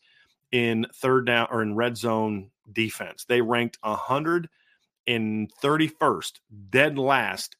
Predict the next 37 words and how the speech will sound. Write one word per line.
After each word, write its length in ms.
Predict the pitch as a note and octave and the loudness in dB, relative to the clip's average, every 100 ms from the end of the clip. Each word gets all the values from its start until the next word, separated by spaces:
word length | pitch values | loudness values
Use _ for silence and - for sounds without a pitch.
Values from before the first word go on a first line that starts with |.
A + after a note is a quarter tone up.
| - | -6
in 200 | A2+ G#2 | -6 -4
touchdown, 720 | - C#3+ - B2 G#2+ G2+ F#2+ - _ - B2 | -4 -4 -2 -2 -2 -2 -8 -12 _ -12 -6
uh, 140 | A2+ - | -6 -4
touchdown 420 | - D3 - B2+ | -2 -2 0 -2
percentage 400 | - A2 B2+ A2+ | -2 -4 -4 -2
allowed 600 | A2 G2+ A#2+ A2 G2 F#2 - - - _ _ | -4 -2 0 0 -2 -4 -12 -20 -20 _ _
in 140 | B2+ A#2 | -2 0
the 100 | G2+ | 0
red 220 | G#2+ G#2+ | 0 -2
zone 360 | A2 F#2 E2 F2 | -4 -8 -10 -12
last 300 | G#2 G2 - | -8 -6 -6
season. 400 | A2 G2 F2+ D#2 _ _ _ - | -8 -10 -12 -18 _ _ _ -8
Uh, 120 | A2 - | -8 -6
that's 240 | G#2 - | -6 -2
obviously 320 | A2 A2+ - | -2 -2 -4
not 240 | A2 G#2 G2+ | -4 -4 -4
good, 300 | G#2+ D2 - _ _ | -6 -6 -16 _ _
right? 200 | G2+ G2+ | -8 -6
You, 140 | A2 G#2+ | -6 -10
you 120 | - | -10
can't 300 | G#2 C3 A#2+ | -2 0 0
be 140 | A#2+ A#2 | 0 -2
there. 200 | F#2 E2+ | -2 -8
You 140 | E2+ | -12
can't, 240 | - B2 B2+ | -2 -2 0
you 120 | A2+ | -4
cannot 380 | A#2+ A#2 A#2+ - | -2 0 0 2
be 120 | B2+ | 0
a 40 | |
team 280 | A2+ A#2+ A2+ | 2 0 0
that, 240 | A2 - | -2 -2
uh, 140 | A2 G2+ - _ _ _ - - - | -2 -2 -6 _ _ _ -16 -10 -4
allows 440 | B2 A#2+ A#2 A2 | 0 2 2 0
that 160 | A#2 - | -2 -2
kind 220 | B2 G#2 | -4 -2
of 80 | G2 | 2
rate. 280 | B2+ F#2 | 2 0